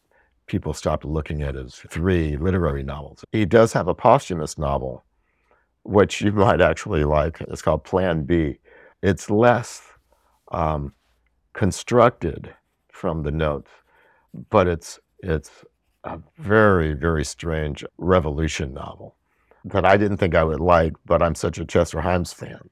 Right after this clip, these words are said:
that someone passed it along to me, and I did fall in love, and I, and I wished he'd had chan-,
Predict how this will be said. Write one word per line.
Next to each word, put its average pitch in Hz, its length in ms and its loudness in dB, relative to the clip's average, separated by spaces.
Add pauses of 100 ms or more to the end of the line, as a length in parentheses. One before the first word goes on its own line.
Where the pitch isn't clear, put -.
(200)
that 92 180 -2
someone 92 300 -2
passed 82 300 2
it 73 80 -4
along 73 320 0
to - 120 -8
me, 67 180 -14 (260)
and 69 140 -10
I 69 80 -4
did 71 200 -4
fall 76 180 -2
in 69 80 -4
love, 73 140 -4
and 73 100 -6 (140)
I, 82 120 -14
and 78 80 -6
I 73 80 -4
wished 80 320 -4
he'd 76 160 -4
had 67 200 -12
chan-, 73 220 -8